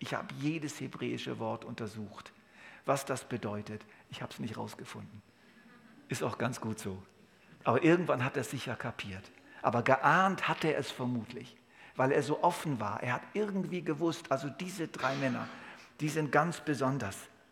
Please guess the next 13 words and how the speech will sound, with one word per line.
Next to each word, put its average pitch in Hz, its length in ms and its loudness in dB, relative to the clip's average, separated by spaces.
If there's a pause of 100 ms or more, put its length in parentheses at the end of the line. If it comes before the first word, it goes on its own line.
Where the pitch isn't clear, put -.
(1800)
Und - 100 -4
dann 123 100 4
hat 143 120 2
er 151 80 0
sich 165 220 -4
stören 160 380 -2
lassen. 92 320 -10 (3000)
Inmitten 196 500 4
der 147 100 4
Hitze, 143 440 -2 (180)
wo 123 240 -4
er 139 300 4 (440)
da 147 280 4